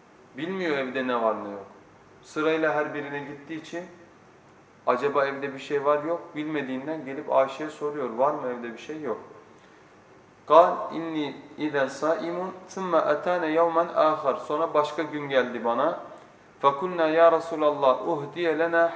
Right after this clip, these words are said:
hayfun." Hani biraz zaman geçmiş, özür dilerim, günün içinde başka bir zaman gelmiş. Ee, Ayşe'ye ben dedim ki diyor, biz dedik ki, "Ey Allah'ın Resulü, bize bir kap hurma hediye geldi."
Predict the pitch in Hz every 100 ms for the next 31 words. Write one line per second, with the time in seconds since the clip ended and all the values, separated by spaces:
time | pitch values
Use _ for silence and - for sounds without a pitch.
0 | - 160 165 156 160 123 - - 131 135
1 | 165 165 151 151 170 165 156 151 175 -
2 | - - - - - 127 143 127 120 117
3 | 113 - 120 127 147 147 143 147 139 139
4 | - 135 131 120 123 139 147 151 156 160
5 | - - - - - - - - - 123
6 | 123 120 120 - - 135 143 165 170 151
7 | 165 160 151 156 196 170 135 131 120 143
8 | 147 143 147 190 - 156 185 - - 170
9 | 190 165 156 160 156 143 127 123 160 165
10 | 151 185 170 185 180 165 160 170 175 160
11 | 151 156 156 135 113 101